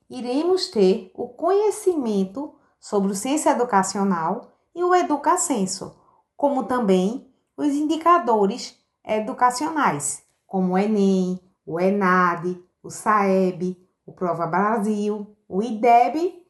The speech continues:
e o P N E. E, por fim, vamos conhecer a legislação e os documentos sobre o censo educacional. Não esqueçam de realizar a leitura da unidade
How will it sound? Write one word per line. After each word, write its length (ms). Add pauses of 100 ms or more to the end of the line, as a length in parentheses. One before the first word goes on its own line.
(220)
e 100
o 60
P 100
N 420
E. 340 (340)
E, 120
por 300
fim, 560 (220)
vamos 340
conhecer 880 (220)
a 140
legislação 1120 (260)
e 140
os 160
documentos 1120 (220)
sobre 340
o 60
censo 320
educacional. 960 (500)
Não 220
esqueçam 800 (300)
de 140
realizar 640
a 60
leitura 440
da 200
unidade 760